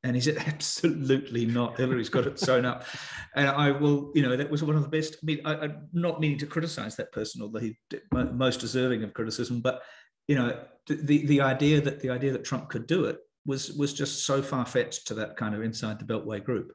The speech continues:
But Bernard, do, do, do you realize what the scenery is behind me?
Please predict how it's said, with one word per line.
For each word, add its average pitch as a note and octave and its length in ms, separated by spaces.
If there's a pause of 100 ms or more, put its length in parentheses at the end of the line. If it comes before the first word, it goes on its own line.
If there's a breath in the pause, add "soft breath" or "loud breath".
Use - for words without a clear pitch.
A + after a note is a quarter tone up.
But C3+ 220 (320 loud breath)
Bernard, D#3 240
do, E3+ 180
do, D#3 220
do E3+ 120
you D#3 60
realize F3+ 320
what D#3 200
the C3 60
scenery C3+ 440
is C3 100
behind C3 380
me? G2 140